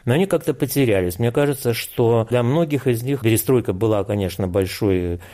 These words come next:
травмой, это был какой-то, ну, как говорят, когнитивный диссонанс, разлом там сознания и прочее, потому что, конечно, всё очень резко поменялось, и все те ценности, которые культивировались в рамках газеты и всего вокруг, они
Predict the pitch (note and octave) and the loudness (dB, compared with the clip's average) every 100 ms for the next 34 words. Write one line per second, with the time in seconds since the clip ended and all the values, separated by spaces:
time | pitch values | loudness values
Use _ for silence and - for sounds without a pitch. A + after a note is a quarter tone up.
0 | - - A#2 D3+ D#3 D3 C#3+ C3+ G#2+ G#2+ | -14 -4 0 0 0 0 0 0 0 -2
1 | G2 G2 G#2 G2 G#2+ F#2 - F2+ F2+ F2 | -2 -2 -2 -2 -2 -2 -2 0 -2 -4
2 | F#2+ G2 F#2 F#2 F2 - F2 G#2+ F#2+ G2+ | -6 -6 -4 -2 -2 -4 -2 -2 2 2
3 | F#2+ F2 F2 G#2 A2 D3+ C#3 G2+ G2 F#2 | 2 0 -2 0 0 -2 -2 -2 0 0
4 | C3+ C3+ A2+ G2 F2+ - F#2+ G#2+ C3 A#2+ | 0 0 -2 -2 -2 -2 0 0 0 0
5 | G2+ B2 B2+ G#2+ F#2+ G2 F#2+ F#2 - G2 | 0 0 0 -2 -4 -4 -2 -2 -4 -4
6 | F2+ A2 A2 A#2 A2 G2+ A2 G#2 A#2+ - | 0 2 2 0 -2 0 0 2 0 0
7 | G#2 G#2 F#2+ G#2 F#2 G2+ G2+ B2 D3+ A2+ | 0 0 0 -4 -2 0 2 2 0 0
8 | - F2+ A2 G2 G2+ F#2 G#2+ F#2+ F2+ - | -2 -2 -2 0 -2 0 0 0 -4 -6
9 | - F#2+ G2+ F#2+ F#2 F#2+ - F2+ - G#2+ | -2 -2 0 2 0 0 -2 -2 0 2
10 | D#3 D3+ B2 A#2 B2 A2 G#2 G2+ F2 G#2 | 2 2 0 -2 0 -2 -2 -4 0 0
11 | G2 G2+ F2+ G2 F2+ F#2 F2+ F#2 F2+ G2 | 2 0 0 -2 -2 0 -2 -4 -4 -2
12 | F#2+ G2 G2+ A#2+ C3+ A2 G2 G#2 A2+ G#2+ | 0 0 0 0 0 0 0 2 0 -2
13 | F#2+ | -4